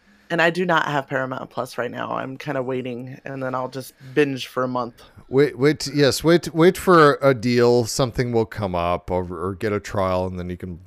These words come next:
Speaker 2: blast through everything. It's fine. Another trailer we watched was, uh, Don't Worry, Darling.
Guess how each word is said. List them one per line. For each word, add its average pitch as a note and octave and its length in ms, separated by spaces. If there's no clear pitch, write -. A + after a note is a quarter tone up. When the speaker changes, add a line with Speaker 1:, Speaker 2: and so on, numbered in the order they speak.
Speaker 2:
blast D#2+ 360
through E2 180
everything. D#2+ 340
It's E2+ 120
fine. E2 300
Another A#3+ 240
trailer G3+ 320
we C#3+ 120
watched C3 420
was, B2+ 260
uh, B2 260
Don't C#3+ 300
Worry, D3 400
Darling. G2+ 800